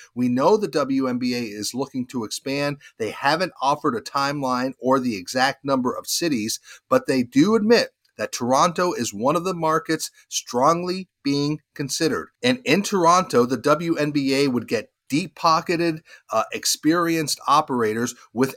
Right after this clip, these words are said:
M L S C being the owner of that franchise. So playing outside the United States for the W is a big deal. This would be only the third time the W N B A has played a preseason game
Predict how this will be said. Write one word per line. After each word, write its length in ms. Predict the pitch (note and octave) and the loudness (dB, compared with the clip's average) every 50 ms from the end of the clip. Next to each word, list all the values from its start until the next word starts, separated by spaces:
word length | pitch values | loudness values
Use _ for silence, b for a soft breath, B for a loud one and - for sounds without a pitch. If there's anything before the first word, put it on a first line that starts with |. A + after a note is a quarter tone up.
| _ | _
M 160 | - C3+ D3+ D3+ | -4 -2 0 2
L 200 | C#3+ C#3+ C#3+ C#3+ | 2 4 4 2
S 160 | C#3+ C#3 - | 2 2 -2
C 400 | - D3+ D3 C#3+ C3+ C3 C3 B B B _ | -2 0 2 2 2 2 0 B B B _
being 220 | - C3 C3+ C3 C3 | 0 2 2 2 2
the 160 | C3+ C3+ B2+ - | 0 -2 0 0
owner 420 | B2+ C#3+ D#3 D3 B2+ A#2+ A#2+ A#2+ - | 2 2 4 4 4 2 0 0 -2
of 160 | B2+ B2+ A#2+ | -4 -2 -2
that 240 | A#2+ B2+ C3+ B2 - | -2 -4 -4 -4 -6
franchise. 800 | - - C3+ D3 D3 D3+ C#3 - - A2 F2+ E2+ E2 E2 - - B B B B | -10 -6 -4 -2 -2 -2 -4 -4 -4 -2 -2 -2 -4 -6 -10 -12 B B B B
So 200 | B - - D#3+ | B 2 2 2
playing 440 | D3 - - C#3+ D#3 F#3 G#3 A3 G#3 | 2 0 -2 0 2 2 2 2 2
outside 560 | G3 F#3+ F#3+ F#3 - - E3+ E3 E3+ E3+ D#3 | 2 2 2 2 2 2 4 4 4 2 2
the 60 | D#3+ D3+ | 2 0
United 340 | C#3 C#3+ C#3+ D3 C#3+ C#3+ | 2 2 0 0 0 -2
States 340 | - - D3 C#3+ D3 C#3+ - | -2 0 0 0 0 0 -4
for 140 | - - C#3 | -6 -4 -2
the 80 | C3 A#2+ | -2 0
W 440 | A#2+ D3 E3+ E3+ D#3 C#3 C3+ C3 B2+ - | 2 2 2 4 4 4 4 4 4 2
is 200 | D#3+ G3 - G#3+ | 0 2 4 4
a 100 | G3 F#3 | 2 2
big 280 | - F#3 F3+ F3 D3 | 2 0 0 0 0
deal. 340 | C#3+ E3+ F3 E3 A2 D#2+ - B B B B B | -4 2 2 4 2 2 -2 B B B B B
This 160 | C3+ D3 - | 2 2 4
would 120 | F#3 D3+ C#3+ | 2 2 4
be 200 | D#3 - D3+ - _ _ _ _ _ - | 4 4 4 2 _ _ _ _ _ 0
only 260 | C#3+ D3+ D3+ D3+ C#3+ | 2 4 4 4 2
the 100 | B2 A#2+ | 2 0
third 440 | - - - - D#3 F#3 G3+ G#3 G#3 | -4 -4 0 2 4 4 4 2 0
time 460 | - G3 F#3 F#3 D3+ B2 A2+ A#2+ B2+ B B B B | -2 0 0 2 2 0 0 -2 -4 B B B B
the 80 | B2+ A#2+ | -8 -2
W 380 | G#2+ C#3+ C#3+ C#3+ D3 D3 D3 D3+ | 2 2 2 2 2 2 2 2
N 120 | C#3+ C#3+ | 2 0
B 220 | C#3 C3+ C3+ C#3 | 0 0 0 2
A 180 | C#3+ C#3+ C#3 C3 | 0 0 0 -2
has 240 | A2+ - B2+ B2 - | -2 -2 -4 -4 -4
played 320 | - _ C#3 C3+ C3+ B2+ | -6 _ -2 -2 -2 -2
a 80 | B2 A#2 | -4 -4
preseason 760 | A#2+ _ - D3+ D#3 D#3 D3 - - C#3+ B2 C3 B2 A#2 A2+ | -6 _ -4 -4 -4 -2 -4 -4 -4 -4 -4 -2 -4 -4 -4
game 280 | A#2+ A#2 A#2 A#2 A2+ | -2 -2 -2 -2 -4